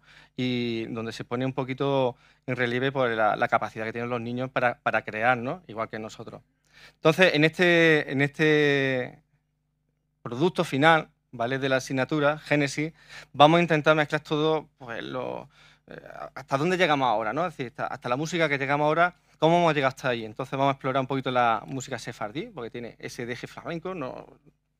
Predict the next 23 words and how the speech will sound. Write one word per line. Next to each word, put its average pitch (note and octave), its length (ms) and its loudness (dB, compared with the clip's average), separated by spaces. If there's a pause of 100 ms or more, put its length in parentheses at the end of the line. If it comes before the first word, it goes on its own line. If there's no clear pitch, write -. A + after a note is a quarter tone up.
(200)
yo C#3 180 -10
escucho, E3 480 -4 (220)
sin C3+ 180 -6
tener B2+ 180 0
idea C#3+ 140 4
de C3+ 60 2
flamenco, C#3 320 -2
sin A#2+ 140 -10
ser C3 80 -2
especialista, C3+ 500 -4
escucho C3 300 -6
música B2+ 260 -6
sefardí A#2+ 400 -8
y C#3+ 40 -6
me B2+ 120 -6
recuerda C3 360 -4
mucho B2+ 200 -10
al A2+ 80 -8
flamenco. A#2 400 -16 (360)
Algo C#3 200 2
tendrá, C3+ 320 4
digo B2 220 -4
yo, A#2+ 220 -2